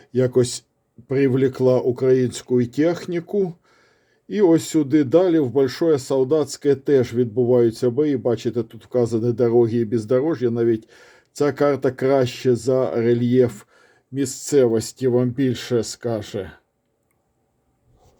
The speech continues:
Ось, власне, і Корінєво сюди.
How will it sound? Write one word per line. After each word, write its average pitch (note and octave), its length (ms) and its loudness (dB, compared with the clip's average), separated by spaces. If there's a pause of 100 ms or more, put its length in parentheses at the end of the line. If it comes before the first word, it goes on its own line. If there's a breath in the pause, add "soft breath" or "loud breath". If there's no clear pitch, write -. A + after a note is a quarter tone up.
(2000)
Ось, B2+ 360 -4
власне, A#2+ 680 -2 (380 soft breath)
і E3 100 -6
Корінєво B2 800 2
сюди. C3 560 -2